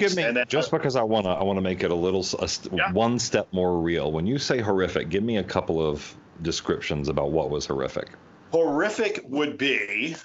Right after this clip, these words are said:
Speaker 1: and anybody who's listening who understands this, you know what panic feels like. You know what maybe depression feels like.
Speaker 2: Mm.
Speaker 1: When it comes at you in, in, 'cause, because your brain chemistry is not right. Like,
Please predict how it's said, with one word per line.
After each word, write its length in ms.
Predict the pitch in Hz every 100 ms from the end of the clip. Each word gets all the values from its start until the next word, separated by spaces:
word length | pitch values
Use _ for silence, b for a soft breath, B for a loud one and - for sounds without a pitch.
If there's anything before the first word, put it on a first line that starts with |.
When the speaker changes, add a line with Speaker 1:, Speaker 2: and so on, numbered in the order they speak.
| 135
Speaker 1:
and 140 | 139
anybody 340 | 151 165 175 143
who's 160 | 139
listening 280 | 135 139 117
who 100 | 123
understands 480 | 113 110 127 117 110
this, 240 | 107 -
you 80 | 127
know 200 | 127 143
what 160 | 143 -
panic 360 | - 123 113
feels 320 | - - 87 -
like. 200 | 76 -
You 140 | 117 110
know 260 | 120 127
what 260 | 120 117 120
maybe 260 | 113 113
depression 540 | 117 - - 127 113 117
feels 340 | 104 90 -
like. 180 | 80 78 - B B
Speaker 2:
Mm. 180 | 92 143
Speaker 1:
When 140 | 175
it 180 | 214 -
comes 320 | 185 170 -
at 280 | 143 170 -
you 200 | 117 - _ -
in, 320 | 120 107 113 _ -
in, 300 | 123 113 104 - 98 104 113
'cause, 180 | - 180
because 340 | 175 139 156 -
your 100 | 123
brain 300 | 123 160 190
chemistry 480 | 135 98 - 90 85
is 80 |
not 180 | 113 117
right. 280 | 110 104 82 - B B B B -
Like, 220 | 107